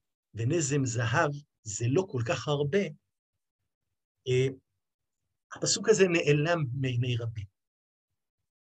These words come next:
צריך לחשוב, כמה רעים היו לאיוב?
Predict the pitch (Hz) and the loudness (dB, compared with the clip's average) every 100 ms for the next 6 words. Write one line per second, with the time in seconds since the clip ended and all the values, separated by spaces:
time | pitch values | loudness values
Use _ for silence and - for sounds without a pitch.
0 | _ _ _ _ - - - - 247 113 | _ _ _ _ -16 -12 -2 4 4 4
1 | - _ - 143 151 135 120 135 269 294 | -6 _ 0 2 4 4 4 2 2 2
2 | 165 120 135 131 120 147 226 | 2 2 4 2 0 0 0